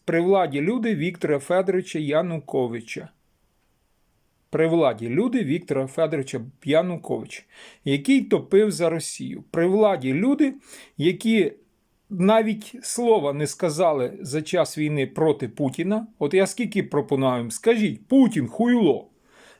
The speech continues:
Ні один високий чиновник Дністровського району, Сокирянської О Т Г, Новодністровської О Т Г слова не сказав проти Путіна. Чому?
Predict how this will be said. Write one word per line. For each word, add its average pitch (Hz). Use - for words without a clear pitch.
Ні 196
один 269
високий 175
чиновник 156
Дністровського 147
району, 226
Сокирянської 208
О 190
Т 190
Г, 175
Новодністровської 147
О -
Т 170
Г 180
слова 220
не 147
сказав 156
проти 139
Путіна. 120
Чому? 254